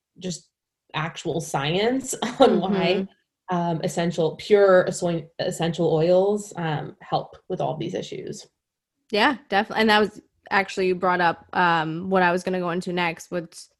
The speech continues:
Speaker 2: you kinda confirmed was true. I was gonna ask you, like, I'm pretty sure I've heard you talk about oils that are good for anxiety or headaches or stomach issues or all those things. And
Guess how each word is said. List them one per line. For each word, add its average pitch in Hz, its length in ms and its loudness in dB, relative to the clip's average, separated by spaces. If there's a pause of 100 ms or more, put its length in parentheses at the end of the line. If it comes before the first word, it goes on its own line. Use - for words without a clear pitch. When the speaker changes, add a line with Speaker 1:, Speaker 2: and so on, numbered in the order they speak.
(260)
Speaker 2:
you 208 100 -4
kinda 180 280 0
confirmed 170 420 -6
was 175 120 -8
true. 190 160 -4
I 165 120 -2
was 190 120 -4
gonna 220 160 2
ask 226 400 2
you, 185 140 4
like, 175 220 0
I'm 196 100 -4
pretty 233 240 0
sure 202 360 2
I've 180 80 -2
heard 196 280 -2
you 180 80 -2
talk 175 260 -4
about 170 320 -2
oils 180 440 2
that 170 140 -2
are 165 160 -4
good 170 240 -8
for 175 320 -4 (360)
anxiety 254 640 4
or 185 140 2
headaches 233 640 -2
or 185 80 -2
stomach 277 380 0
issues 185 380 -2
or 170 80 -8
all 175 160 -2
those 170 220 -6
things. 180 480 -6
And 190 280 -8